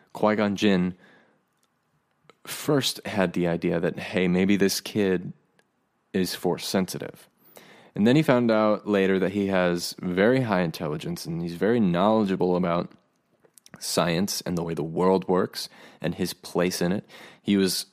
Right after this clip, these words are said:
he had a, a learning curve. He was on a higher reading level, for lack of better words, than most people of his age group.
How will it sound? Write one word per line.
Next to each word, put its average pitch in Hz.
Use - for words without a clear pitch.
he 95
had 98
a, 82
a 85
learning 92
curve. 85
He 95
was 90
on 90
a 80
higher 107
reading 98
level, -
for -
lack 85
of 87
better 87
words, -
than 90
most 92
people 92
of 85
his 80
age 80
group. -